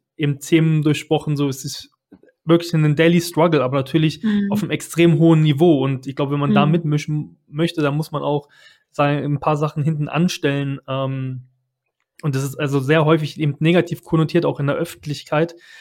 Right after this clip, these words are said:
Speaker 1: Aber was hat dir der Sport, also Judo, alles in deinem Leben auch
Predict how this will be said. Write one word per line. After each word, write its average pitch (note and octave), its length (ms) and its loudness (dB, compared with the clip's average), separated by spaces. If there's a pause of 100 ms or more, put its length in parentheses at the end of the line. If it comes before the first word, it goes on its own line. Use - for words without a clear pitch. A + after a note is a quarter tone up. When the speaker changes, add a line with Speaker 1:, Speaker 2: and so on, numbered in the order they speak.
(220)
Speaker 1:
Aber C#3 160 0
was E3 180 -2
hat E3+ 140 -4
dir E3 120 6
der D3+ 140 4
Sport, D#3+ 460 0
also C#3 180 -2
Judo, D#3 300 4
alles D3+ 400 0
in - 180 -8
deinem C#3 220 0
Leben D3+ 240 2
auch C3 260 -4